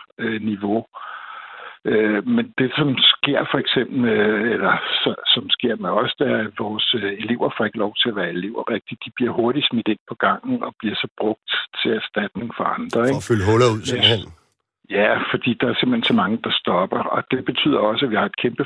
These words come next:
Speaker 1: frafald. Mere end tredive procent af eleverne stopper, ikke?
Speaker 2: Mm.
Speaker 1: Men jeg synes, det er relevant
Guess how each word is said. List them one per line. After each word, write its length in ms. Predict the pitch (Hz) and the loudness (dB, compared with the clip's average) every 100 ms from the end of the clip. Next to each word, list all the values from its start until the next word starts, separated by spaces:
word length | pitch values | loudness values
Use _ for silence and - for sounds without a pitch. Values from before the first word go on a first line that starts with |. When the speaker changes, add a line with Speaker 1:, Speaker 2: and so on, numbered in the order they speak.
| - | -2
Speaker 1:
frafald. 400 | 98 107 120 107 117 | -4 -2 -4 -4 0
Mere 140 | 117 | 0
end 80 | 123 | 0
tredive 320 | - 95 113 131 - | 0 0 -4 -8 -4
procent 300 | 113 117 - | 0 0 -2
af 40 | 120 | -6
eleverne 360 | 98 104 123 123 - | -2 -4 -4 -6 -2
stopper, 360 | - 92 123 135 | -2 -2 -2 -2
ikke? 100 | 147 104 | -2 -4
Speaker 2:
Mm. 140 | 85 - - - - 131 | -6 -6 -10 -8 -2 0
Speaker 1:
Men 80 | 120 | 2
jeg 80 | 117 | 4
synes, 160 | 151 143 | 4 4
det 60 | 185 | 2
er 100 | 160 | 2
relevant 340 | 151 135 139 | 2 4 2